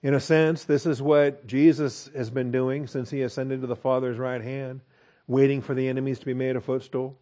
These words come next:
waiting on the Father and the Father's good pleasure. "And I will wait for the Lord who is hiding his face from the house of Jacob. I will even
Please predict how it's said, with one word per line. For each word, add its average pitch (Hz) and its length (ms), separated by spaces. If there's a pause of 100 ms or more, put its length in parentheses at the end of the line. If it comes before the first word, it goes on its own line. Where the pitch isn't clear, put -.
(340)
waiting 139 400
on 131 140
the 123 80
Father 131 500
and 127 80
the 117 60
Father's 127 460
good 123 200
pleasure. 120 480 (1800)
"And 131 160
I 135 280
will 143 260
wait 139 540 (1000)
for 139 140
the 135 100
Lord 131 280
who 131 160
is 120 120
hiding 123 300
his 117 160
face 123 300
from 127 100
the 120 80
house 117 300
of 113 80
Jacob. 113 400 (260)
I 131 160
will 139 180
even 143 320